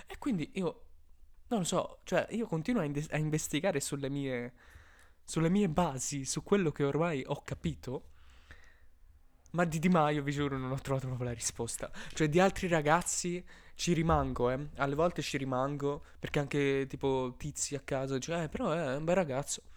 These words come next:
E io lo guardo, guardo questo ragazzo e dico,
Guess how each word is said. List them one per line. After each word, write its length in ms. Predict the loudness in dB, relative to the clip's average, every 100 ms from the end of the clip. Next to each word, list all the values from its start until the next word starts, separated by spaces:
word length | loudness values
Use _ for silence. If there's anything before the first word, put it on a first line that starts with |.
| -18 -18 -20 -20 -10
E 100 | 2
io 100 | 4
lo 120 | 4 4
guardo, 520 | 2 2 0 -6 -6 -16 -20 -20 -20 -20 -20 -20 -20 -20 -20 -20 -8
guardo 260 | 0 0 0
questo 240 | -4 -2 0
ragazzo 340 | 0 0 -2
e 20 |
dico, 360 | -6 -6 -8 -10